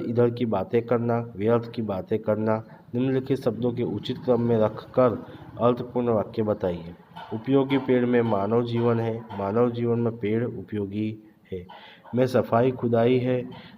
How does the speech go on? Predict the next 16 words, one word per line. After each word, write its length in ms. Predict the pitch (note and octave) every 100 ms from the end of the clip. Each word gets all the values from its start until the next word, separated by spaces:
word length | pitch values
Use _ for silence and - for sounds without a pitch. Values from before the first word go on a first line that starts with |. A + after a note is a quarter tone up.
| -
तो 60 | G#2+
सफाई 460 | - G#2 - A#2+
में 280 | B2 B2 B2
खुदाई 540 | G#2+ G2+ G#2 A#2 C3+ E3 - - - - -
है। 300 | G2 F2 F2 _ - - - - _ - - - - _ - - - _ _ - - - - _
प्रश्न 280 | B2+ B2+ C#3+
चार 320 | C#3+ C#3 C3
का 560 | C3 C3+ C3+ C3+ - - -
निम्नलिखित 560 | A#2 C3+ C#3+ C#3+ C#3+ C3+ A#2+ -
कहावतों 420 | A2+ B2 B2+ B2+
का 140 | A#2+ A#2+
अर्थ 240 | G#2+ A#2+
स्पष्ट 460 | - - B2 A#2+ -
कीजिए। 480 | A#2+ A2+ A#2+ A#2+ - - - - - -
एक 220 | C3 D3 C#3
मा-, 340 | C3+ B2 A#2